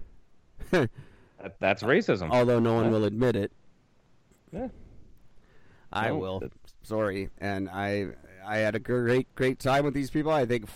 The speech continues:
Speaker 1: uh, most of them understand. And there's always gonna be the few that don't. And they just want, she made it very clear. She just wants money. That's, it's, uh, she wants money. And that'll make her happy.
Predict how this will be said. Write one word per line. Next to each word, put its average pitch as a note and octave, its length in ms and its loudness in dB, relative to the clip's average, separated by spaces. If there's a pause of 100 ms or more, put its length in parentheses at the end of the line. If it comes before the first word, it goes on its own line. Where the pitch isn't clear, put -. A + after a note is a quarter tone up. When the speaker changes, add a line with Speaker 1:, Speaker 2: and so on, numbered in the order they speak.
(180)
Speaker 1:
uh, G#2+ 240 2
most B2+ 420 0
of A#2 120 -2
them B2+ 220 0
understand. G2+ 720 -2 (760)
And G#2 460 -2 (100)
there's G#2+ 300 -2
always G#2 240 -2
gonna A#2 180 -2
be B2 120 -4
the B2+ 100 -2
few D3 220 -2
that C#3 160 -4
don't. C#3+ 260 -2
And G#2 160 -8
they G2+ 80 -4
just G2+ 340 -8
want, A#2 300 -4 (760)
she D#3+ 160 -2
made A3 160 4
it D#3 60 2
very D3 180 4
clear. C#3 280 0
She B2 140 -8
just A2 180 -4
wants A2+ 220 -2
money. C3 380 -4
That's, F#2 200 -10
it's, E2+ 200 -16
uh, F2+ 180 -10
she G2 240 -10
wants A2+ 320 -4
money. A2+ 400 -4 (1800)
And G2+ 420 -6
that'll G#2+ 240 -8
make G#2+ 220 -6
her A2 140 -2
happy. G2 440 -6